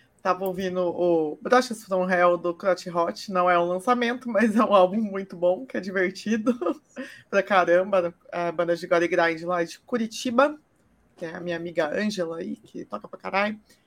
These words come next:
É, ouvi também bastante o, vou dar um spoiler agora,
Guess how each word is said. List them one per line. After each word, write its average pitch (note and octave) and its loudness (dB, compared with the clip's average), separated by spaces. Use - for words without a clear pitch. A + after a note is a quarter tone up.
É, F3+ 6
ouvi G#3 0
também G#3 0
bastante A3+ -2
o, G3 -2
vou F#3 0
dar F#3 0
um G3 -6
spoiler F#3 4
agora, F3+ 2